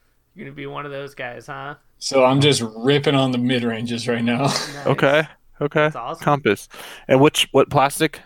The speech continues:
Speaker 2: It's a s-, it, it's a Sparkle Opto.
Speaker 3: Oh, yeah, okay. So I actually
Speaker 2: But it's
Speaker 3: threw
Speaker 2: beat
Speaker 3: one
Speaker 2: up.
Speaker 3: of those.
Speaker 2: It's, it's nice and seasoned.
Speaker 3: Yeah, I used to throw one of those. So, yeah, I actually, uh,
Speaker 2: Yeah, big fan.
Speaker 3: Yeah, same here.
Speaker 1: Nice.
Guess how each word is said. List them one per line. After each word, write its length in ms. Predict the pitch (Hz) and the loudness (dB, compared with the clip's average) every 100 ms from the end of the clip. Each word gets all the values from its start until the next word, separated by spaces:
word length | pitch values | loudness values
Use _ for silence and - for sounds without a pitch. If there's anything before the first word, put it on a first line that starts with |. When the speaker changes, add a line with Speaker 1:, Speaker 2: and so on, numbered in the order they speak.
| _ _ _ _ _ _ _ - | _ _ _ _ _ _ _ -4
Speaker 2:
It's 220 | 139 135 | -2 -2
a 60 | |
s-, 280 | 123 - - - | -2 -2 -2 -4
it, 220 | 151 - _ _ - | -6 -6 _ _ -12
it's 140 | - | -6
a 60 | 127 | -2
Sparkle 640 | - - 131 139 143 123 117 | -2 0 0 0 2 0 0
Opto. 560 | 110 - - 104 107 _ _ _ - | -4 -8 -10 -10 -12 _ _ _ 0
Speaker 3:
Oh, 360 | 104 113 98 | 2 4 4
yeah, 180 | 95 95 | 2 0
okay. 220 | 95 110 | 0 -4
So 140 | - 120 | 0 2
I 140 | 123 | 4
actually 200 | 123 110 147 | 4 2 0
Speaker 2:
But 20 | |
it's 120 | 143 | 0
Speaker 3:
threw 140 | - 147 | 0 0
Speaker 2:
beat 100 | 135 | 2
Speaker 3:
one 100 | 95 | 0
Speaker 2:
up. 60 | |
Speaker 3:
of 60 | 92 | -4
those. 100 | 90 | -4
Speaker 2:
It's, 160 | - 127 | -6 -8
it's 200 | 110 131 | -8 -6
nice 300 | 127 131 123 | -4 -2 0
and 340 | 120 110 117 _ _ _ _ | 0 -2 -8 _ _ _ _
seasoned. 480 | 127 - 101 85 82 - _ _ _ | -4 -4 -6 -12 -16 -20 _ _ _
Speaker 3:
Yeah, 220 | 120 104 | -4 0
I 40 | 101 | 0
used 160 | 117 | -2
to 60 | - | 0
throw 140 | 143 | 0
one 120 | 120 | 0
of 60 | 104 | -2
those. 120 | 92 | -4
So, 140 | - 104 | -2 0
yeah, 160 | 104 | 0
I 260 | 95 104 98 | 2 2 0
actually, 440 | 107 - 107 107 104 | 0 -2 -4 -2 -2
uh, 140 | 104 | -2
Speaker 2:
Yeah, 340 | 104 110 104 107 - | -6 -16 -18 -20 -10
big 200 | 127 120 | -8 -6
fan. 280 | - - - _ _ - | -8 -14 -18 _ _ -14
Speaker 3:
Yeah, 220 | 82 - - | -12 -12 -16
same 260 | - 110 104 | -10 -10 -8
here. 200 | 95 - _ _ _ | -12 -14 _ _ _
Speaker 1:
Nice. 500 | 220 180 - - | -20 -20 -20 -20